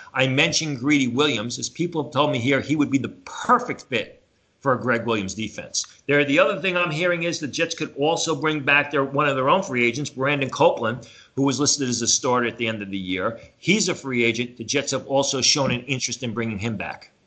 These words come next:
One final point on the Jets, Chris. Someone tonight told me that they are all in to win in two thousand nineteen,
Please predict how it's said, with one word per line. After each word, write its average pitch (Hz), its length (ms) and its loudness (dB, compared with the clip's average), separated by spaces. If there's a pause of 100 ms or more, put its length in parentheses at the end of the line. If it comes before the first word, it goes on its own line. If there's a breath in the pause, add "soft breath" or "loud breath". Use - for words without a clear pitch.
(160)
One 180 280 4
final 170 340 2
point 156 300 -2
on 135 100 0
the 117 80 -4
Jets, 101 340 0
Chris. 87 400 -6 (280 soft breath)
Someone 165 380 -2
tonight 139 360 2
told 135 200 0
me 131 80 0
that 113 220 0
they 131 140 2
are 127 240 2
all 123 400 2
in 123 240 0
to 117 140 -6
win 113 340 -2
in 101 320 -6
two 135 160 -2
thousand 101 380 0
nineteen, 127 640 -4